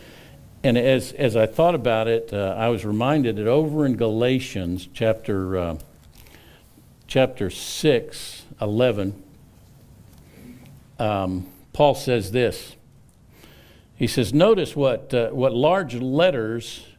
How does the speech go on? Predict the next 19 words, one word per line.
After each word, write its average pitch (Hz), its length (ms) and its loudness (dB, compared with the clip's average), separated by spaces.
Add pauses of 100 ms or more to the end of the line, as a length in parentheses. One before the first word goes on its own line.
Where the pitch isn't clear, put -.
I 127 180 0
use 131 520 0
as 117 220 -2
I 117 120 2
write 135 420 0
these 113 260 -4
closing 113 580 -2
words, 120 640 -2 (800)
uh, 110 60 -6
in 120 280 0
my 110 160 0
own 110 160 -2
handwriting." 95 600 -6 (1800)
And 110 200 -2
then 117 360 -2 (640)
earlier 127 440 2
in 110 100 -2
chapter - 380 -2
four, 127 640 0